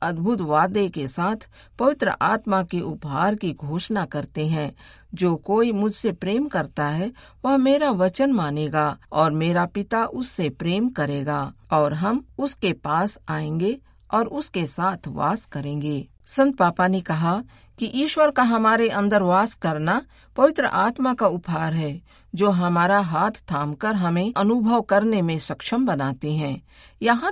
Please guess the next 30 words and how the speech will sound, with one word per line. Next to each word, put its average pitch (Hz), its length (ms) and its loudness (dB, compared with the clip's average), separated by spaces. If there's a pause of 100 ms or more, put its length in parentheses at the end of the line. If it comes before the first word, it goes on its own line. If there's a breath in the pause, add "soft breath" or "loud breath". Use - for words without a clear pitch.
तक 180 200 2
कि 160 140 -2
हमारे 165 460 2
दैनिक 247 380 0
जीवन 156 380 -2
में 143 200 -2
भी 147 280 -4 (400 soft breath)
ईश्वर 269 380 2
की 247 140 -4
उपस्थिति 185 720 -2
और 160 220 -2
निकटता 165 680 -2 (380 soft breath)
हमें 233 420 2
उसका 214 340 -2
निवास 165 500 -2
स्थान 180 460 -4
बनाती 143 540 -4
है। 143 240 -4 (260 soft breath)
संत 370 240 -6
पापा 156 340 -2
ने 147 120 -2
कहा, 147 420 -4 (360 loud breath)
यह 285 160 6
अच्छा 208 480 0
है 170 240 2
कि 175 220 -4
जब 226 280 0
हम 165 340 0
अपने 214 460 0
आह्वान, 160 540 2